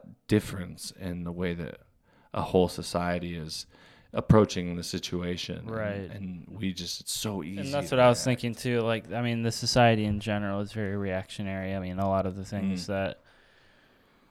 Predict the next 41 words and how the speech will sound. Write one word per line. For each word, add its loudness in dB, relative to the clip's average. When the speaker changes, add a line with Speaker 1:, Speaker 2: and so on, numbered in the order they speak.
Speaker 2:
I 0
mean, 2
it's, -6
it's -6
impuls-, 2
it's -6
imp-, 0
impulsory, -4
impulsionary. -10
It's, -2
Speaker 1:
Impuls-, 4
Speaker 2:
it's 2
driven 6
by 6
Speaker 1:
yeah. 2
Speaker 2:
impulse, 2
right? 2
Speaker 1:
Right, 0
Speaker 2:
A 2
lot 6
of 2
things 2
Speaker 1:
right. -2
Speaker 2:
are -8
driven -4
by -2
impulse -4
in -6
Speaker 1:
Right. -6
Speaker 2:
this -10
world. -4
I -6
mean, -4
Speaker 1:
Right. -2
Speaker 2:
a 0
lot 2
of -8
the -4
social -8
media -6
algorithms -2